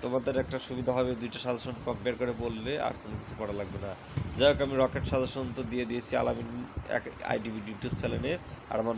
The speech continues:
নতুন চ্যানেলে দিয়ে দিয়েছি ব্যতিক্রম সাজেশন। তোমাদের যেটা পছন্দ সেটা এখান থেকে পড়ে নিও ইনশাআল্লাহ।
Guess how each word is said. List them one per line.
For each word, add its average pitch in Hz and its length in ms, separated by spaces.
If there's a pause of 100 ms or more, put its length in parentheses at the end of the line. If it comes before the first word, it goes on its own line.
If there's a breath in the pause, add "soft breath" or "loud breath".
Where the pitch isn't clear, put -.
নতুন 113 280
চ্যানেলে 110 300 (100)
দিয়ে 110 180
দিয়েছি 110 280 (120)
ব্যতিক্রম 107 440 (100)
সাজেশন। 98 420 (440)
তোমাদের 117 280 (100)
যেটা 113 180 (120)
পছন্দ 113 300 (160)
সেটা 113 280
এখান 107 240
থেকে 113 140 (100)
পড়ে 107 200
নিও 107 220
ইনশাআল্লাহ। 107 500